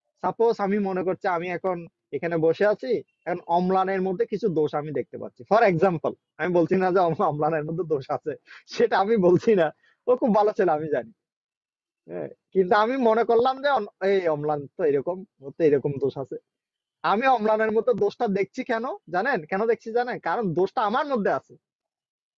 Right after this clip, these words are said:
এই জগৎটা হচ্ছে একটা আয়না, আর আয়নার মধ্যে আমি আমার চেহারাই দেখতে পাবো। তা আমি যখন অন্যের মধ্যে দোষ দেখছি, সেটার মানে হচ্ছে ওই দোষটা আমার ভিতরে আছে, এবং আমার দোষটা আমি ওর মধ্যে দেখতে পাচ্ছি।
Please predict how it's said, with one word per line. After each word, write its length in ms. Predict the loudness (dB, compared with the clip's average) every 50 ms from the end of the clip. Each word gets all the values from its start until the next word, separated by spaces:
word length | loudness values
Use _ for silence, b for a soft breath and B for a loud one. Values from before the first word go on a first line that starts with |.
| _ _ _ _ _ _ _ -2
এই 120 | -2 0
জগৎটা 440 | 2 2 0 0 0 -2 -2 -2 -2
হচ্ছে 180 | -2 -2 -4 -6
একটা 160 | -2 0 -2
আয়না, 500 | 0 0 -2 -4 -4 -2 -4 -4 -6 -10 _ _ _ _ _ _ _ _ _ _ -8
আর 100 | -8 -8 -6 -4
আয়নার 420 | -4 -4 -2 0 0 0 0 2
মধ্যে 260 | 0 0 0 0 -2
আমি 180 | -4 -2 -2 -2
আমার 240 | -2 0 -2 -2 -4 _
চেহারাই 360 | -4 -2 0 0 2 0 0
দেখতে 260 | 0 -2 -4 -4 -8
পাবো। 260 | -6 -4 -6 -6 -6 -12 _ -4
তা 80 | -2
আমি 240 | 0 0 0 0 0
যখন 280 | 0 0 0 0 0 2
অন্যের 320 | 0 2 2 2 0 0
মধ্যে 260 | 2 0 0 -2 -2
দোষ 260 | -2 -2 0 0 0 0
দেখছি, 500 | -2 -2 -2 _ _ -8 -4 -4 -4 -4 _ _ _ _ _ _ _ _
সেটার 320 | _ -6 -4 -2 -2 -2
মানে 320 | -2 -2 -2 -2 0 0 -2
হচ্ছে 240 | -2 -2 -2 2 2
ওই 80 | 2
দোষটা 320 | 4 4 2 2 2 0 0
আমার 260 | 2 2 2 0 2
ভিতরে 340 | 0 -2 0 2 2 2 2
আছে, 340 | 0 0 0 -2 -2 -2 -2 _ _ _ _ _ _ _ -10
এবং 180 | -6 -4 -2 0
আমার 320 | 0 0 0 0 0 0
দোষটা 400 | 0 0 0 0 0 0 -2 -2
আমি 140 | -2 0 2
ওর 180 | 2 2 2 2
মধ্যে 240 | 0 0 2 2
দেখতে 280 | 0 0 -2 _ -4 -6
পাচ্ছি। 320 | -6 -6 -8 _ _ _